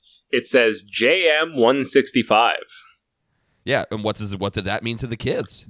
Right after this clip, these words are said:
Speaker 1: Judah Maccabee, one hundred and sixty-five
Speaker 2: Uh-huh.
Speaker 1: B C.
Speaker 2: Uh-huh.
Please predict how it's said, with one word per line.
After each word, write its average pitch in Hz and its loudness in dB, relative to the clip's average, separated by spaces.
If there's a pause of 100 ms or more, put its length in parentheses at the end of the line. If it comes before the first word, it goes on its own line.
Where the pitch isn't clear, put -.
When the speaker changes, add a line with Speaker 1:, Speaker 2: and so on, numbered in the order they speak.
Speaker 1:
Judah 175 4
Maccabee, 104 2 (260)
one 95 4
hundred 147 2
and 135 2
sixty-five 139 2
Speaker 2:
Uh-huh. - -12
Speaker 1:
B 127 4
C. 95 2 (800)
Speaker 2:
Uh-huh. 92 -8